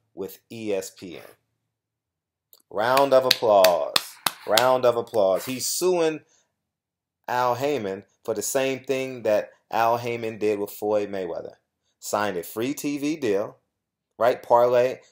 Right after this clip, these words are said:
Floyd Mayweather into a free T V deal and create a brand. Floyd Mayweather is the biggest, is the, is the biggest ship sailing.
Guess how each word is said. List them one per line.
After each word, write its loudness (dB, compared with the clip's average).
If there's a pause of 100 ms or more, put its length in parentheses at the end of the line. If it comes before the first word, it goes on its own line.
(120)
Floyd 0
Mayweather -4
into -8
a -4
free -10
T -12
V -6
deal -4 (2250)
and -6
create -4
a -4
brand. -6 (920)
Floyd 0
Mayweather 0
is -6
the -12
biggest, -6 (420)
is -12
the, -8 (1040)
is -12
the -10 (260)
biggest -4
ship -4
sailing. -6